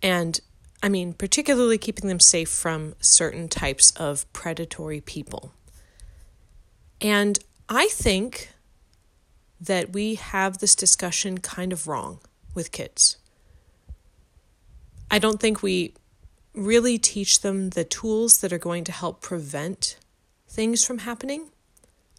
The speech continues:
I think what we tell kids is only gonna help if things have already kind of progressed with a predator. So, for example, we tell kids, you know,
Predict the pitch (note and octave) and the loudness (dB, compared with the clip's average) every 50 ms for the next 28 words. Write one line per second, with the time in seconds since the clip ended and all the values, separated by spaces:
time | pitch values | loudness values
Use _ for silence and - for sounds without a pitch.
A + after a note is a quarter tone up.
0 | _ - G#3 G#3 - A3 G#3+ G#3 G#3+ - E3 F#3 F#3+ - F#3+ G3 F#3 - - - | _ -2 -2 2 2 2 2 2 -2 -4 -4 -4 -2 -2 -4 -4 -4 -4 -4 -4
1 | F3+ F#3 F#3+ - - G3 F#3+ G3 G3 - - - - - _ _ _ _ _ _ | -4 -4 -4 -4 -6 -4 -4 -2 4 6 6 6 6 2 _ _ _ _ _ _
2 | _ _ _ _ _ _ _ _ _ _ _ _ _ _ _ _ _ _ _ _ | _ _ _ _ _ _ _ _ _ _ _ _ _ _ _ _ _ _ _ _
3 | _ _ _ - - - G3+ G3+ F#3+ E3 - - - - _ _ _ _ _ _ | _ _ _ -20 -2 2 4 6 8 8 8 8 6 4 _ _ _ _ _ _
4 | _ _ - - G3+ G3+ G#3+ A3+ A3 F#3+ G3+ F#3+ F#3+ F3+ - - F#3+ F#3 F3 F3 | _ _ -4 -2 0 0 2 2 2 2 2 0 0 -2 -4 -2 -2 -2 -2 -2
5 | - - E3 - - F#3 F3+ F3 E3+ - E3+ D#3+ - - - E3+ E3+ F3 E3+ E3 | -6 -6 -6 -6 -4 -4 0 4 4 4 4 2 -4 -6 -4 -2 -2 -2 -4 -4
6 | D#3+ - - - F3 F3 F3 E3+ D#3 D3+ - - _ - - F#3+ F3+ E3 D3 - | -6 -8 -10 -8 -6 -4 -4 -4 -6 -8 -12 -18 _ -12 -8 -8 -8 -8 -8 -10
7 | - D#3+ F3 G3 G3+ F3+ D#3 D3+ - - - - - - - - _ - D#3+ D#3 | -8 -6 -4 -2 -2 -2 0 4 6 6 6 6 4 -4 -10 -16 _ -4 -4 -4
8 | D3 - D3 C3+ - - C#3 - - - - - - _ _ _ - - - E3 | -4 -4 -8 -12 -10 -10 -8 -8 -8 -10 -12 -14 -18 _ _ _ 4 4 4 4
9 | D#3 - - G#3+ B3+ C#4 - - D#4+ C#4+ A#3+ - - - - - - _ _ _ | 0 -2 0 0 2 4 4 4 4 2 0 -2 -6 -8 -10 -14 -18 _ _ _
10 | - F3 E3 - D#3+ C3+ - - C3 - - - F#3 E3+ D3+ B2+ | -6 -6 -4 -4 -4 -6 -6 -8 2 4 4 4 4 -2 -6 -8